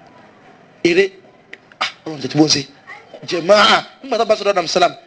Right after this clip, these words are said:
ah, ó tún dé ni, ah, Ànábì Ọlọ́run ti là mí o. O ti gbé ẹgbẹ́ ọdún kó sọ́fà Ànábì. Ó ní Ànábì, o ti pé àdéhùn ti lára wa tó ń Kùrẹ́ṣì báyìí o. Sọ pé lẹ́ẹ̀kan tí mo wá, ọ-, ọ-, ọdún àgbà, o ti ṣe tiẹ̀ o, ẹ̀tẹ̀ yìí,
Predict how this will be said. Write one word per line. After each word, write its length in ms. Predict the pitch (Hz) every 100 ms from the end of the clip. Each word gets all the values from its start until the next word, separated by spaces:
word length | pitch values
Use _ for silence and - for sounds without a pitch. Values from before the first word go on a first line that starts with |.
| _ _
ah, 60 | - - - -
ó 60 | 277
tún 100 | 311
dé 100 | 294
ni, 100 | 262 - _ _
ah, 60 | - -
Ànábì 180 | 196 240
Ọlọ́run 140 | 233
ti 80 | 196
là 100 | 180
mí 80 | 214
o. 140 | 208 208 - _ -
O 60 | 214
ti 120 | 233
gbé 160 | - 285 -
ẹgbẹ́ 240 | 240 202 262
ọdún 160 | 262
kó 60 | 262
sọ́fà 120 | 220
Ànábì. 320 | 269 208 208 - _
Ó 120 | 302
ní 100 | 311 320
Ànábì, 400 | 277 220 220 233
o 80 | 262
ti 120 | 269
pé 140 | - 311
àdéhùn 400 | 294 220 277 262
ti 100 | 220
lára 240 | 240 269 240
wa 120 | 220
tó 120 | 220
ń 40 | 226
Kùrẹ́ṣì 320 | 202 220 226
báyìí 200 | 262 233 208
o. 60 | - - -
Sọ 100 | 254
pé 120 | 269
lẹ́ẹ̀kan 280 | 339 254 240
tí 60 |
mo 100 | 262
wá, 200 | 247 277 294 - _ _ _ _ _ _ -
ọ-, 140 | 262 262
ọ-, 120 | 254 262
ọdún 120 | 262 269
àgbà, 120 | 247 320
o 80 | 247
ti 80 | 262
ṣe 180 | 262 277
tiẹ̀ 240 | - 277 269
o, 80 | 262 269
ẹ̀tẹ̀ 360 | 247 254 247 240
yìí, 100 | 294